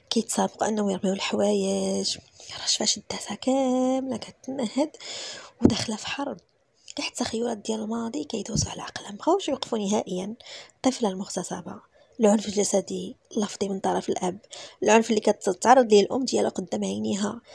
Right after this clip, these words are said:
الحرمان اللي كانت كتعرض ليه، كاع اللي داز منه كيدوز قدام عينيها بحال شي فيلم طويل بكل لقطاته.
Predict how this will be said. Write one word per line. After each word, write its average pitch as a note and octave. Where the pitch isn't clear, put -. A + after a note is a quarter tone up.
الحرمان C4+
اللي B3
كانت B3
كتعرض G#3
ليه، A3
كاع C#4+
اللي G#3+
داز A3+
منه C4
كيدوز A3
قدام G3
عينيها G3
بحال -
شي G3
فيلم G#3
طويل A3
بكل C#4
لقطاته. E3+